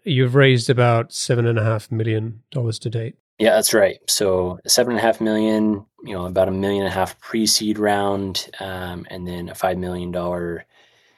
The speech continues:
Speaker 2: um, seed round that we oversubscribed, uh, that Josh Buckley from Buckley Ventures led.
Speaker 1: So your background is in product and U X,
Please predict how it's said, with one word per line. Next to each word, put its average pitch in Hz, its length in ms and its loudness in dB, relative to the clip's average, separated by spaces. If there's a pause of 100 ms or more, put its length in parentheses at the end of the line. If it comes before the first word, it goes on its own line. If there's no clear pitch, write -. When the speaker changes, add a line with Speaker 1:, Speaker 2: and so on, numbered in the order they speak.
(240)
Speaker 2:
um, 87 580 -4
seed 98 280 -2
round 90 340 0
that 87 100 -8
we 85 260 -8
oversubscribed, 87 800 -4 (180)
uh, 95 220 -14
that - 100 -16
Josh - 220 -2
Buckley 85 380 -4
from 87 140 -10
Buckley 80 240 -4
Ventures 80 380 -12
led. - 160 -10 (640)
Speaker 1:
So 190 400 4
your 202 240 6
background 185 880 4 (160)
is 131 720 4 (480)
in 127 840 4 (320)
product 135 720 2 (120)
and 117 680 -2
U 123 280 2
X, - 580 -2